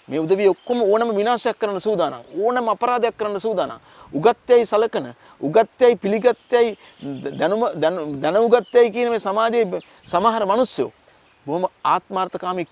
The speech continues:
කෑදරකම් වලට යට වෙලා, පෙරේතකම් කරමින් මේ හදවත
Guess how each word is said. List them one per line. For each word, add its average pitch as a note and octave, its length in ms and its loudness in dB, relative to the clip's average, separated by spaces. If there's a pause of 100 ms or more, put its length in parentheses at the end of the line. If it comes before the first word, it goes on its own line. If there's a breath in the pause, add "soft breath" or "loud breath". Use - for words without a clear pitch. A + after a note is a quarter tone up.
කෑදරකම් G3 580 0
වලට C#3+ 300 -8 (260 soft breath)
යට C#3 240 -2
වෙලා, C3+ 200 -4 (240 soft breath)
පෙරේතකම් F#3 600 2
කරමින් D#3+ 380 -4 (420 soft breath)
මේ D3 340 -4 (260 soft breath)
හදවත E3 440 -2